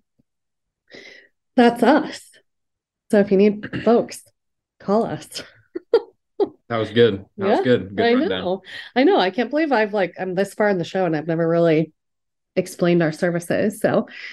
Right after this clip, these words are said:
Speaker 1: there's just so much other things and so many other things, if I could talk right, to, to talk about. So, um, with that, let's get into personal branding. So obviously, um, we've seen a lot, the,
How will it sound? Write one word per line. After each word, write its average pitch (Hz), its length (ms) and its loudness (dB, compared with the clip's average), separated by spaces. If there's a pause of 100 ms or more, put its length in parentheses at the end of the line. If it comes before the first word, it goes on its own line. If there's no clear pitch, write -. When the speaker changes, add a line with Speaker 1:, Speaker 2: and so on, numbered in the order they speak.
(400)
Speaker 1:
there's 247 160 6
just 262 180 0
so 254 140 6
much 294 200 4
other 269 240 4
things 277 260 2
and 254 120 -6
so 269 80 0
many 254 240 2
other 208 240 -2
things, 175 320 -4
if - 80 -12
I 170 80 -6
could - 120 -12
talk 185 260 -6
right, 165 340 2
to, 202 360 2
to - 100 -8
talk 220 240 -2
about. 117 380 -6
So, 202 440 2 (720)
um, 208 240 6
with 254 180 4
that, 220 220 4
let's 196 200 0
get 294 120 0
into 269 180 4
personal 202 340 -4
branding. 160 440 -2
So 180 380 0 (380)
obviously, 202 560 2
um, 165 600 -4
we've 185 340 4
seen 185 240 0
a 185 60 4
lot, 165 500 -2
the, 170 340 0